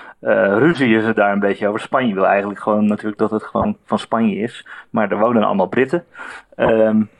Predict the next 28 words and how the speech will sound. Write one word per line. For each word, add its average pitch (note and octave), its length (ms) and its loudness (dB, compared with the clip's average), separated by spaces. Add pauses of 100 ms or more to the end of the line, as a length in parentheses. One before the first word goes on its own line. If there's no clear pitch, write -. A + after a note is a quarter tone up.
en A#2 280 0
ja, A2+ 200 4
die, B2 280 0
die C3+ 140 0
hebben C3 220 0
dit A#2 200 -2
ge-, - 160 -8
gebruikt A2 340 -2
om A#2+ 100 -4
toch A#2+ 160 -4
nog A2 100 2
even, G2+ 480 0
eh, F#2+ 300 -8 (340)
ja, F#2+ 220 -10 (440)
stennis A#2+ 400 -2
te - 100 -14
schoppen. D#3+ 560 -2
Ehm, G#2+ 460 -2 (340)
die A#2 120 0
wilden A#2 260 2
eigenlijk A#2 460 0
ook A#2+ 300 0
aan A#2 180 -2
tafel D3 380 2
zitten C3 500 -2
als A#2+ 240 -2
er, G#2+ 280 -2
eh, G2+ 260 -6